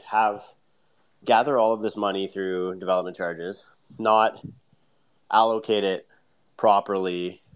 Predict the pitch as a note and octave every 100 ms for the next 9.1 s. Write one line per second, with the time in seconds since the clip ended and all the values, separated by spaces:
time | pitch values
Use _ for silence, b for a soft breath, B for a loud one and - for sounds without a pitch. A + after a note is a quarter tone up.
0 | _ G#2+ G2+ G2 F2+ F2 G2+ G2+ F#2 F2
1 | F2 F2 F#2 b b b b b _ -
2 | G#2 G2 F#2 F2+ - _ _ - - -
3 | G#2 G#2 G#2+ G#2+ G2 G2+ G2 - - G2+
4 | F#2 G#2+ F#2 F#2+ F#2 G#2+ E2+ E2 A2+ -
5 | G#2+ F#2 - - G#2+ G2 G#2+ G2 F2 G2+
6 | F#2+ - _ _ _ _ _ _ - G#2+
7 | A2 G#2 F2+ - - G2+ G2+ F#2 G2+ A2+
8 | A#2 A2 G2+ E2+ F#2 G2 F#2+ F2+ E2 -
9 | -